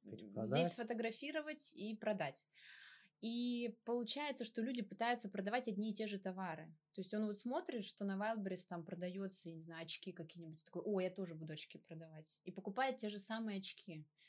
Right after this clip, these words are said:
Speaker 2: Но ему же нужно как-то отличиться, что-то,
Speaker 1: Да.
Speaker 2: ну окей, ты
Speaker 1: Самая
Speaker 2: можешь
Speaker 1: базовая — это цена, да?
Speaker 2: Да, да. И всё, что ты можешь предложить, это вот: «О, а я с-, цену сделаю на пятьдесят рублей дешевле, у меня будут больше покупать».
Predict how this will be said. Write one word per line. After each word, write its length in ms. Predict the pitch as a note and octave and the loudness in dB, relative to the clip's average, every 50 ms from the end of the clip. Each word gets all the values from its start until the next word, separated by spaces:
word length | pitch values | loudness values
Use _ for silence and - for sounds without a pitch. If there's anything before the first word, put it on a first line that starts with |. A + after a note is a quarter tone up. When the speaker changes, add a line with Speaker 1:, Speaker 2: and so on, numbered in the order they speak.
| - _ _ | -20 _ _
Speaker 2:
Но 80 | - F#3 | 2 4
ему 200 | G#3 G#3+ A#3+ A#3+ | 6 6 6 4
же 100 | A3 G#3+ | 4 4
нужно 300 | G#3 G#3+ G3 F#3+ F#3+ F#3 | 4 4 4 2 2 2
как-то 680 | F#3 G3 F#3+ F#3+ - - - F3+ E3+ E3 D#3+ D#3 D#3 D#3+ | 0 0 -2 -2 -4 -6 -2 -2 -2 -2 -2 -4 -4 -4
отличиться, 920 | E3 D#3+ F3 F3 E3 D#3+ - - C#4 D#4 D4 - - - F3+ E3 D#3+ D#3 - _ _ _ _ | -6 -6 -6 -10 -8 -6 -4 -4 -4 -4 -6 -6 -6 -4 -4 -4 -6 -10 -14 _ _ _ _
что-то, 380 | - - - G3+ G3+ G3+ F#3 - | -18 -2 0 2 2 2 2 0
Speaker 1:
Да. 20 | |
Speaker 2:
ну 160 | F#3+ G#3 A3 | 2 2 0
окей, 240 | B3+ B3 - F3+ E3 | 0 2 2 0 0
ты 80 | - F3+ | 2 4
Speaker 1:
Самая 240 | G3 C3 C3+ C3 B2 | 6 8 8 8 10
Speaker 2:
можешь 20 | |
Speaker 1:
базовая — 360 | A2+ C3+ C3 B2 B2+ A#2+ A#2+ | 10 10 10 8 6 4 2
это 100 | A#2 - - | 0 -4 -10
цена, 360 | - - B2+ A#2+ A2 G#2 G2+ | -6 -4 -2 -2 -2 -4 -6
да? 100 | G#2 A2+ | -6 -6
Speaker 2:
Да, 460 | C3+ F3 E3+ G3 G#3 G3 F3+ D#3+ D#3+ E3 | -4 2 4 4 4 4 4 2 2 0
да. 200 | F3 F#3 F3+ D#3+ D#3+ | 0 0 0 -2 -2
И 120 | - F#3+ | -4 -6
всё, 180 | F#3+ - A3+ A3+ | -4 -2 -2 -2
что 160 | A3+ - A3 | -2 -4 -4
ты 160 | G3+ - A3 A3 | -2 0 0 0
можешь 400 | G#3+ G#3+ A3 G#3+ G#3 G3+ G3+ - | 0 -2 -2 -2 -4 -4 -6 -6
предложить, 580 | - G#3 G3 G#3 G#3 G#3 G3 A#3 C#4+ E4+ E4 A3+ | -6 -2 0 2 2 2 2 0 -2 -2 -2 -4
это 180 | F#3 - F3+ | -4 -4 -4
вот: 200 | F3 E3+ E3+ E3 - | -4 -4 -6 -4 -2
«О, 160 | F#3+ F#3 E3+ | 2 2 4
а 60 | D#3 | 4
я 100 | D#3+ E3+ F3 | 2 2 0
с-, 140 | E3+ - - - | -2 -6 -12 -10
цену 260 | - - A3+ A#3 A#3+ G#3+ | -4 -2 -2 0 0 0
сделаю 340 | F3 F3 F3+ F3+ E3+ E3 E3 | 0 0 -2 -2 -2 -2 -4
на 80 | D#3+ D#3 | -6 -6
пятьдесят 280 | D#3+ - - F3 - F3 | -6 -6 -6 -6 -4 -6
рублей 280 | F3 E3+ E3+ E3+ D#3+ D#3 | -6 -4 -2 -2 -2 -2
дешевле, 480 | D#3+ D#3 - - F3 D#3+ D#3+ D#3 D3+ | -4 -8 -6 -8 -8 -8 -6 -6 -6
у 20 | D3+ | -2
меня 140 | D#3+ F#3 F#3+ | 0 0 0
будут 220 | F#3 F#3 F#3 E3 D#3+ | 0 0 -2 -2 -2
больше 340 | E3 D3+ D3 D3 - - _ | -4 -4 -4 -4 -6 -8 _
покупать». 540 | _ _ - D#3 _ C#3 C#3+ C#3+ - - | _ _ -20 -14 _ -12 -12 -12 -14 -16